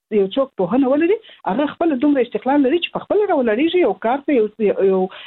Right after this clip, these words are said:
اه، اه، یو، یو اصل ته په مثبت شکل تغییر ورکوي، یا فرضاً یو کلتور ته چې، اه، په، اه، نیمګړتیاوې ولري، هغه په خپله دغه صلاحیت ورکوي. پوهنه انسان ته چې په خپل صلاحیت بیرته کېدلی شي چې په، په مثبت شکل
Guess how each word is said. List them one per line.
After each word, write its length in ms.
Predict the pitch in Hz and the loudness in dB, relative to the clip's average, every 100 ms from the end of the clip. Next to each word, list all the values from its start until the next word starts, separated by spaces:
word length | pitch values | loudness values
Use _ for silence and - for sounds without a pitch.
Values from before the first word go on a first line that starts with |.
| - | -4
اه، 60 | 196 | 0
اه، 480 | 190 185 190 190 180 | 2 2 2 0 0
یو، 420 | 196 185 180 180 | 0 2 2 2
یو 200 | 185 175 | 2 0
اصل 220 | 262 339 | -2 -2
ته 120 | 381 415 | -2 0
په 120 | 330 | 0
مثبت 280 | 233 302 330 | 0 0 -2
شکل 220 | 359 339 | -2 -2
تغییر 280 | 285 214 339 | -2 0 0
ورکوي، 220 | 320 254 | 0 0
یا 80 | 254 254 | 0 0
فرضاً 200 | 269 269 | 0 0
یو 100 | 226 | 0
کلتور 300 | 214 262 339 | -2 -2 -2
ته 120 | 247 | -2
چې، 120 | 208 190 - - | -2 -4 -6 -6
اه، 300 | - 214 202 | -2 0 0
په، 140 | 196 214 | 0 -2
اه، 480 | 202 196 208 208 208 | -2 0 0 0 2
نیمګړتیاوې 600 | 208 180 175 254 330 320 | 0 0 -2 0 0 0
ولري، 220 | 320 330 | 0 0
هغه 260 | 180 254 339 _ - | -2 -2 -4 _ -10
په 60 | 180 | -6
خپله 340 | - 330 302 - - | -2 0 0 -4 -8
دغه 180 | 226 254 233 | -6 -4 -4
صلاحیت 520 | 180 165 208 403 - | -2 -2 -2 -2 -2
ورکوي. 300 | 214 185 196 | -2 0 0
پوهنه 440 | 196 202 220 349 - _ - | 0 -2 0 -2 -4 _ -4
انسان 380 | 226 226 247 254 | -2 0 -2 0
ته 80 | |
چې 260 | 294 - 277 - _ | -2 -2 -2 -4 _
په 60 | 190 | -8
خپل 360 | 175 330 311 285 | -4 -2 0 -2
صلاحیت 400 | 226 196 180 330 - | 0 -2 0 -2 -2
بیرته 220 | 220 285 | -4 -2
کېدلی 360 | 277 226 277 262 | -2 -2 0 0
شي 80 | 254 | -2
چې 320 | 247 247 247 - _ | 0 0 0 -6 _
په، 120 | 196 190 190 185 - - | -2 0 0 0 -2 -2
په 400 | 196 180 180 185 | -2 0 0 0
مثبت 420 | 190 190 - 359 | 0 -2 -2 -4
شکل 380 | - 269 262 349 | -2 -2 0 -2